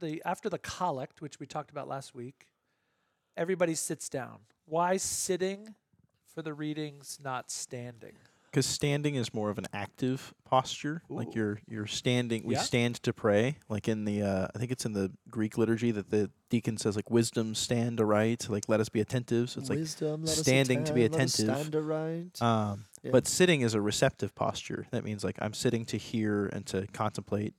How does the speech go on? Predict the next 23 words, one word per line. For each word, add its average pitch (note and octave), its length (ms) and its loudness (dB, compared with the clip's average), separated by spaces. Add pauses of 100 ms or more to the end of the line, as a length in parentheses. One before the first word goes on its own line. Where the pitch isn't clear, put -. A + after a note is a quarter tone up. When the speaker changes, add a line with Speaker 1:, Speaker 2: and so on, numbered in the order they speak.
Speaker 2:
you G#2+ 120 -4
know, G2 80 -2
like, G2+ 140 -4
sitting C3 320 4
at A2 80 -4
the A2 80 -2
feet A2 240 -2
of G2+ 80 -2
Jesus F#2+ 500 -4
as D4+ 180 0
Speaker 1:
Ooh, - 40 -4
Speaker 2:
he's G2 120 -6
teaching, - 420 -4
Speaker 1:
okay. - 80 -6
Speaker 2:
sitting B2+ 280 4
at A2+ 80 0
the A#2+ 80 -4
feet A#2 280 -2
of G#2+ 120 -2
Mother G2+ 240 0
Church - 460 -4
as G2 100 -4
she's G2 380 -6